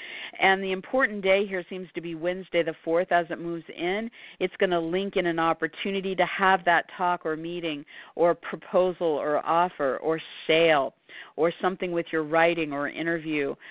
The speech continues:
or short trip or local activity or involving a brother, sister, neighbor, move, um, vehicle, or electronics. And this is about love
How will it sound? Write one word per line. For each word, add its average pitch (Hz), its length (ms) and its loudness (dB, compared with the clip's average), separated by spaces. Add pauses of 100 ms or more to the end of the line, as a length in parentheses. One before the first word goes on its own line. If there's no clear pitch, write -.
(140)
or 165 180 2 (140)
short 180 220 2
trip 175 260 0
or 160 80 4
local 160 400 4
activity 156 720 -2 (360)
or 180 200 6
involving 175 480 2
a 156 40 -2
brother, 165 400 0 (160)
sister, 165 380 -4
neighbor, 160 640 -4
move, 165 580 -4 (140)
um, 147 500 0
vehicle, 165 480 0
or 151 140 -2
electronics. 147 800 -2 (640)
And 175 180 4
this 190 200 2
is 196 160 0
about 175 360 4 (100)
love 175 400 0